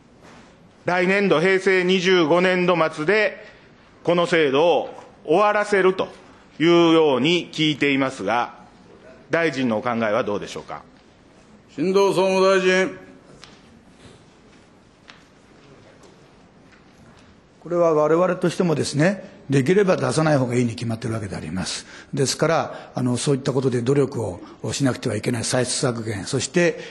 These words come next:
Speaker 3: えー、税収のですね、あの、この、控除をすると、まあ、こういう努力をしなくてはいけないわけであります。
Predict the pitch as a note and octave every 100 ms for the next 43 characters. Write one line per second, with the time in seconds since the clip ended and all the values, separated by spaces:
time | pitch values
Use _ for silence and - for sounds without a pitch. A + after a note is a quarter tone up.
0 | - A#2+ A#2+ A2+ A2 B2+ - B2+ A#2+ G#2+
1 | - E3 G3+ - - A2+ A2 G#2 - -
2 | - B2+ F#2+ A2+ G2+ F#2+ F2+ - - F#2+
3 | F#2+ - - B2+ A#2+ G2+ - - C#3 C3+
4 | - - - B2+ - - - B2+ E3 F3+
5 | F3+ E3+ D#3+ F3+ D3+ C3+ C#3 C#3 B2+ -
6 | D#3+ C#3 - C#3 C3+ B2+ A#2+ G#2+ G#2+ G#2+
7 | G2+ -